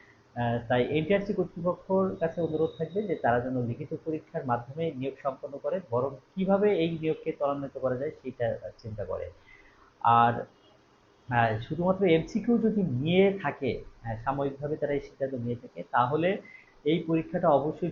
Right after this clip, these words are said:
পিএসসির মতো কোনো, আহ, শক্তিশালী প্রতিষ্ঠান দিয়ে পরীক্ষা নিয়ে আনতে হবে, যেখানে প্রশ্ন আউট হবে না এই নিশ্চয়তা দিতে হবে। কেন্দ্র দখল করে সেখানে প্রশ্ন, আহ, সলভিং করার বা ডিভাইস ব্যবহার, এই যে অসৎ উপায় অবলম্বনগুলো আছে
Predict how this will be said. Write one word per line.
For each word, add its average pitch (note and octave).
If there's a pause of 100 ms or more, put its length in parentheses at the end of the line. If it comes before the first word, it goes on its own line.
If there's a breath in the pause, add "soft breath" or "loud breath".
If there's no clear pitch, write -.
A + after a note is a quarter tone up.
পিএসসির D#3+
মতো C#3+
কোনো, C3+ (240)
আহ, A#2
শক্তিশালী C#3
প্রতিষ্ঠান C3+
দিয়ে C3+
পরীক্ষা C3
নিয়ে C3+
আনতে B2+
হবে, C3+ (100)
যেখানে B2+ (120)
প্রশ্ন C#3
আউট C3+
হবে C3+
না C#3+
এই B2+
নিশ্চয়তা C3
দিতে B2
হবে। C#3 (400 loud breath)
কেন্দ্র D#3
দখল D3+
করে D#3
সেখানে C#3 (100)
প্রশ্ন, C3+
আহ, A#2+ (280)
সলভিং C#3+
করার C3+
বা A#2+
ডিভাইস B2+
ব্যবহার, C3 (460 loud breath)
এই E3
যে F3+
অসৎ D3
উপায় D3+
অবলম্বনগুলো C3
আছে A#2